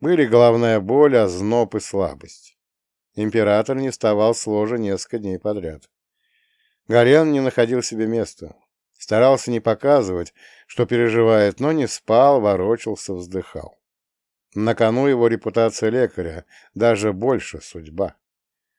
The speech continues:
В случае смерти императора последует наказание,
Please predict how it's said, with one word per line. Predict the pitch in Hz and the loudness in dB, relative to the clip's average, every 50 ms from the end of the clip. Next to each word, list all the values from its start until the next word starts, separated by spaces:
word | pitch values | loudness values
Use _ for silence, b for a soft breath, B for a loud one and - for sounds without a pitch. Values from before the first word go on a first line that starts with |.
| _ _ _ _ _ | _ _ _ _ _
В | _ - | _ -6
случае | - 143 175 196 - - 190 175 | 0 2 2 2 2 0 0 0
смерти | 151 - 139 131 131 143 151 139 - 160 | 0 0 -2 0 2 2 0 0 0 -2
императора | 147 127 139 120 110 110 117 127 - 143 135 120 | 0 2 2 2 4 4 4 2 2 0 -4 -2
последует | - 113 98 - - 107 107 107 107 101 - | -2 -2 -2 0 -2 -2 0 0 -2 -4 -4
наказание, | 113 101 - 123 123 120 117 98 82 78 67 64 62 62 _ | -6 -2 0 0 2 2 0 -2 -2 -6 -12 -18 -20 -20 _